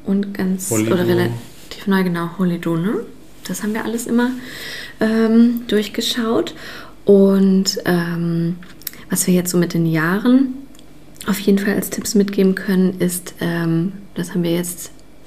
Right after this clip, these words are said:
Speaker 1: ne, dies-, letztes Jahr haben wir das, ähm, das erste Mal so wirklich gemacht, dass wir vor Ort einfach für,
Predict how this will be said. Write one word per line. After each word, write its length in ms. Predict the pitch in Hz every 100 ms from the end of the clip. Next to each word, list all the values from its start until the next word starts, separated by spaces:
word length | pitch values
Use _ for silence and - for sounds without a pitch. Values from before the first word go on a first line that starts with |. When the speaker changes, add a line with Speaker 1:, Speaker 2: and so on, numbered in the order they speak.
| 214
Speaker 1:
ne, 120 | 233 -
dies-, 180 | 208 202 - - -
letztes 340 | 196 196 -
Jahr 140 | 185 180
haben 80 | 175
wir 80 | 165
das, 240 | 175 -
ähm, 380 | - 165 175 175 - - -
das 120 | - 185
erste 220 | - 175
Mal 100 | 175
so 100 | 170
wirklich 320 | 175 180 180
gemacht, 280 | 180 175 180
dass 160 | 180 185
wir 80 |
vor 180 | 180 -
Ort 300 | 180 220 220 - - - -
einfach 340 | 180 185 - -
für, 240 | - -